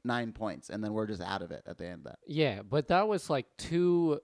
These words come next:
Speaker 2: there were two James Harden three-point attempts where he either puts his arm out attempting to get a foul call and does,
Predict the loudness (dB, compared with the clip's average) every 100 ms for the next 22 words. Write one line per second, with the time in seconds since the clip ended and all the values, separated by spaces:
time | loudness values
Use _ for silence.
0 | -8 2 4 2 -4 0 4 6 6 2
1 | 0 -2 0 0 0 -4 -6 -4 -2 -2
2 | -4 -6 -6 -6 -10 -6 0 2 0 0
3 | 0 0 -2 _ -2 2 4 2 0 0
4 | 0 0 -2 -2 0 0 2 2 0 -2
5 | -8 -4 -6 -4 -4 -2 -4 -4 -4 -6
6 | -4 0 0 2 2 2 2 0 -2 -2
7 | 0 -2 -4